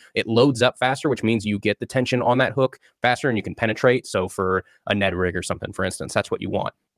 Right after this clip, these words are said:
But then if you're gonna use, like, treble hooks, treble hooks are the one thing where it's a delicate process because you wanna hook that fish, you wanna keep it pinned, but you also don't wanna rip 'em out of the fish's mouth. And so you want a lot of play in your rod and sometimes line. You can get into that conversation here in a second that we will too. But,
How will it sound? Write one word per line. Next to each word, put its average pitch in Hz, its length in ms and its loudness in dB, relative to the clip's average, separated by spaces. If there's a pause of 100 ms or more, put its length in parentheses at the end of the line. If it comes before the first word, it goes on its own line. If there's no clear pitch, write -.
(340)
But 120 100 -2
then 135 80 6
if 127 80 0
you're 127 80 2
gonna 113 120 2
use, 104 200 -2
like, 95 120 -6
treble 214 280 6
hooks, 104 220 -2
treble 151 220 2
hooks 127 180 -4
are - 20 -6
the 107 80 -2
one 113 160 2
thing 107 220 0
where 104 200 4 (360)
it's 117 160 -2
a 117 60 2
delicate 117 420 0
process 107 360 2
because 101 200 -6
you 95 80 -6
wanna 101 160 2
hook 135 160 2
that 113 180 2
fish, 113 220 2
you 107 40 -4
wanna 98 120 -2
keep - 180 -4
it 120 100 -2
pinned, 139 340 2
but - 200 -20
you 107 120 0
also 107 140 -2
don't 120 120 2
wanna 123 140 4
rip 123 200 4
'em 117 80 0
out 107 140 2
of 104 60 -2
the 101 60 -6
fish's 101 300 -2
mouth. 98 240 0
And 104 100 -8
so - 60 -8
you 113 80 2
want 110 140 4
a 98 40 0
lot 104 160 2
of - 120 -6
play 127 480 2 (200)
in 120 160 2
your 110 140 2
rod 120 380 4
and 110 260 -2 (160)
sometimes 113 460 0
line. 95 260 -2
You 95 60 -10
can 101 80 -6
get 98 100 0
into 95 140 -4
that 92 160 -4
conversation 90 480 -6
here 92 80 -2
in 90 60 -6
a - 20 -10
second 92 280 -6
that - 120 -14
we 95 60 -4
will 92 120 0
too. 92 320 0
But, 95 180 -2